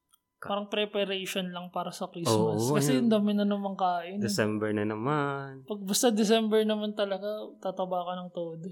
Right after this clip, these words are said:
Speaker 1: Oo. Mga buslog, anong plano nyo sa Pasko?
Speaker 2: Oo.
Speaker 1: Sana, ano, ma-enjoy pa rin natin, no? Kasi,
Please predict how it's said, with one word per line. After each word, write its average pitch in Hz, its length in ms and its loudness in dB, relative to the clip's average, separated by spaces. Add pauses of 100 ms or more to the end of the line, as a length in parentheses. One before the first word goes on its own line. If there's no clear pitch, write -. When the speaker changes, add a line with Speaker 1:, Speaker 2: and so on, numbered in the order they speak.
(120)
Speaker 1:
Oo. 107 380 -2
Mga 135 260 4
buslog, 143 380 4
anong 135 200 6
plano 120 280 6
nyo 117 140 0
sa 110 140 -2
Pasko? - 540 -2
Speaker 2:
Oo. - 60 -20 (800)
Speaker 1:
Sana, 135 480 6
ano, 117 320 2
ma-enjoy 110 440 0
pa 107 140 0
rin 104 160 2
natin, 101 360 -2
no? 95 120 -6
Kasi, 101 480 -6